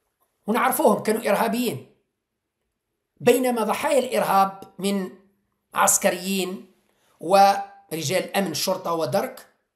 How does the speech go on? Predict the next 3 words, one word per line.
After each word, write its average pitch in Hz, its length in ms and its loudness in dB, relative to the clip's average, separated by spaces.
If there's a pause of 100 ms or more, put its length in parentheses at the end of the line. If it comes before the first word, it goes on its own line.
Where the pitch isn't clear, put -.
(600)
وأجهزة 160 1200 -6
أمن 165 160 -8
مختلفة 190 720 -4